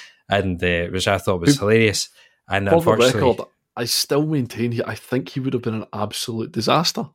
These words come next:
Speaker 2: I thought at
Speaker 1: Yeah.
Speaker 2: the time he'd be a disaster. I still think he would have been a disaster.
Speaker 1: He didn't really have the personality for it, but he is a good man. Obvi-, I mean, he's, he's done well, uh, with his, his blood money down south. But, um,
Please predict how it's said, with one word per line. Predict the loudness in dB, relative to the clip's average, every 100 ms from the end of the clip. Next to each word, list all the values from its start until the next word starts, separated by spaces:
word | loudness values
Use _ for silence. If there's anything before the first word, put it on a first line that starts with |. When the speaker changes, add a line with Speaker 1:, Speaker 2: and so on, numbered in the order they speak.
| -12
Speaker 2:
I | -2
thought | 4
at | 6
Speaker 1:
Yeah. | 6 6
Speaker 2:
the | 4
time | 4
he'd | 4
be | 4
a |
disaster. | 4 0 0 -2 -6 -6
I |
still | -8 -6 0 0 2
think | -2 -2
he | -2
would | -2
have | 0
been | -2
a | -4
disaster. | -4 -6 -4 2 2
Speaker 1:
He | 2
didn't | 0
really | 4 4
have | 4
the | 4
personality | 2 2 0 0 0 -2 -2 -4 -10 _
for | _ 4 6
it, | 6 4
but | 4 4 6
he | 6
is | 6
a |
good | 2 4
man. | 4
Obvi-, | 4 4 0
I |
mean, | -4
he's, | -8 -12
he's | -18 -20 _ _
done | -8 -6
well, | -8 -8 -10 _ -14
uh, | -8 -8 -6 -6
with | -8 -6
his, | -4 -4
his | -4 -6
blood | -2 0
money | 2 0 -2 -12 -14 -12
down | 0 2
south. | 4 2 2 -6 -16 -6
But, | 0 0 0 2
um, | 4 2 0 -2 -2